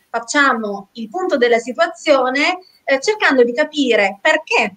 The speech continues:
i nostri pezzi, i nostri beniamini in effetti siano, eh, in status di sovrappeso. Chi era presente nella diretta precedente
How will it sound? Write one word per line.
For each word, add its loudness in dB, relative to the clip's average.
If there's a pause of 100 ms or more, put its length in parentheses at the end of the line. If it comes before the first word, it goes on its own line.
(260)
i -2
nostri 0
pezzi, 2
i -2
nostri 0
beniamini 0
in -4
effetti 0
siano, 0 (340)
eh, 4 (100)
in -2
status 0
di -6
sovrappeso. -6 (340)
Chi 4
era 4
presente 0
nella 0
diretta -2
precedente 0